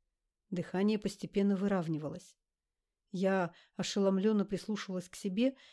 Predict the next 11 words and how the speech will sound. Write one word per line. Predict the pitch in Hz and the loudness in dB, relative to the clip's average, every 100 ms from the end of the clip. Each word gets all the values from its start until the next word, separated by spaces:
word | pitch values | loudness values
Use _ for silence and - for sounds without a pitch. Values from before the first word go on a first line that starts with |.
| _ | _
и | 214 | 0
узнавала | 208 190 196 226 226 | 2 2 2 2 2
забытые | 175 185 202 247 208 175 | 2 0 0 0 0 0
два | 160 208 | 2 2
века | 240 247 254 240 | 4 2 2 2
назад, | 240 214 233 202 - | 2 2 2 2 -2
потерянные | 165 - 233 220 190 | -6 0 2 2 0
при | 185 190 | -2 -2
разломе | 175 180 202 208 180 | -2 0 0 0 -2
души | 190 - | -4 -6
чувства. | 226 - 208 - 170 | -6 -6 -6 -6 -12